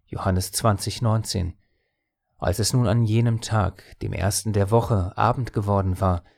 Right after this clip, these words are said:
und die Türen verschlossen waren an dem Ort, wo sich die Jünger versammelt hatten,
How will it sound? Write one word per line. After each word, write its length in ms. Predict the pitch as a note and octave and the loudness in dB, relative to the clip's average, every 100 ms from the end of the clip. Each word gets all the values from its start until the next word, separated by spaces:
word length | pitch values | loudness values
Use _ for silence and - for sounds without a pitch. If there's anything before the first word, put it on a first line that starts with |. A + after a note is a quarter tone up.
| _ _ - | _ _ -6
und 160 | A2 | -2
die 80 | A2+ | -2
Türen 340 | - C#3+ C#3 | 0 0 0
verschlossen 640 | - A#2 - A#2+ A2+ A2 F2+ | -2 -4 -2 -2 0 -2 0
waren 360 | E2 D#2+ E2 | 0 0 -4
an 180 | D2 E2 | -4 -2
dem 260 | F2+ F#2 E2+ | 0 0 2
Ort, 320 | F#2+ G#2+ - | 2 2 0
wo 120 | G2+ | -2
sich 180 | G2 - | -2 -4
die 100 | G2+ | -2
Jünger 280 | G2+ G#2+ G2 | 2 2 2
versammelt 540 | G2+ G#2 A2+ A2 - | 0 2 2 0 -2
hatten, 300 | G2 F2+ | -4 -4